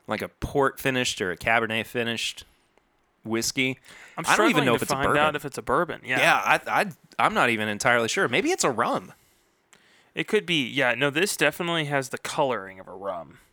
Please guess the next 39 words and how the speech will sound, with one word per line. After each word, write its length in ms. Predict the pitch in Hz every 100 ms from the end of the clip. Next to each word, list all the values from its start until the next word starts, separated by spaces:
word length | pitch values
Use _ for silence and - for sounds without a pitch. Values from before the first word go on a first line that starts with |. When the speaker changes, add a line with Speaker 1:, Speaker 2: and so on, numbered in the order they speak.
| - - - -
Speaker 1:
I, 140 | - 160
I 220 | 156 147
would 140 | 151 127
agree 240 | 104 113
with 200 | 110 95
that. 240 | - - - _ _ _ - - -
Speaker 2:
Or 80 |
Speaker 1:
It's 160 | 147 117
got 220 | 180 196
that 180 | 165 135
sugary 440 | - 151 139 117
sweetness, 560 | 101 - 120 107 95 -
too, 380 | - 110 90 90 _ -
Speaker 2:
Mm-hmm. 280 | 139 135
Speaker 1:
that 180 | 113 110
barrel-aged 560 | 98 104 101 95 87 -
rum 220 | 92 90
has. 420 | 92 - - - _ _ _ _ _ _ _ _ _
Speaker 2:
I 560 | - _ - - _ -
mean, 80 | 180
it's 100 | 175
definitely 260 | 196 214
got 180 | 196 151
barrel 240 | 135 139 135
finish. 480 | - 123 117 - -
I'm 80 | 143
not 220 | 156 180
getting 200 | 156 156
a 60 | 143
lot 140 | 135
of 80 | 127
corn. 440 | - 143 131 127 131
I'm 100 | 123
not 160 | 127 127
getting 220 | 135 127
a 40 |
lot 140 | 127 127
of 60 |
malt. 520 | 117 120 117 - -